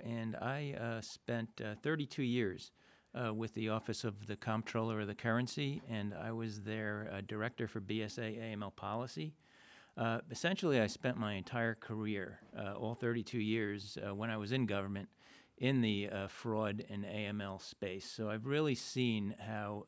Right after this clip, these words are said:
this area has just continually evolved, especially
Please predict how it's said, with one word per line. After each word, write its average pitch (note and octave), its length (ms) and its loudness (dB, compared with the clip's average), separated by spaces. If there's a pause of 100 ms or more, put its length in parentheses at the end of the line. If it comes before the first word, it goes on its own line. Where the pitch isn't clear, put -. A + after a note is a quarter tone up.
this G#2+ 360 -6 (200)
area G#2+ 460 2
has G#2 220 -4
just - 340 -6
continually A2 640 -2
evolved, A2 560 2
especially A2+ 600 -2